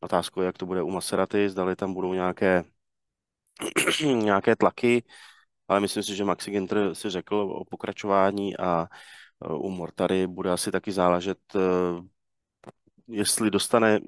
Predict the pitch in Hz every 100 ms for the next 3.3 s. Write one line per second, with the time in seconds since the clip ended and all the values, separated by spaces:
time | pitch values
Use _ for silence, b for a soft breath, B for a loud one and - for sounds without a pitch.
0 | - _ _ _ - 117 117 117 117 -
1 | - B B _ - 104 101 98 95 -
2 | 101 104 98 113 95 117 - 127 110 110
3 | 120 120 127